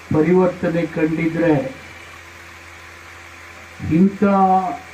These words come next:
ಸತ್ಪುರುಷರಿಂದ ಇವತ್ತು ಬಸವನ ಬಾಗೇವಾಡಿಗೆ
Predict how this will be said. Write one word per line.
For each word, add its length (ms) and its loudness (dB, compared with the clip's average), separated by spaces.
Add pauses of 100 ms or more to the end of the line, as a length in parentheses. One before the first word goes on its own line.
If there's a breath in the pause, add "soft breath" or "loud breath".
(1900)
ಸತ್ಪುರುಷರಿಂದ 1000 2 (1700)
ಇವತ್ತು 720 2 (1300)
ಬಸವನ 560 0 (120)
ಬಾಗೇವಾಡಿಗೆ 1160 0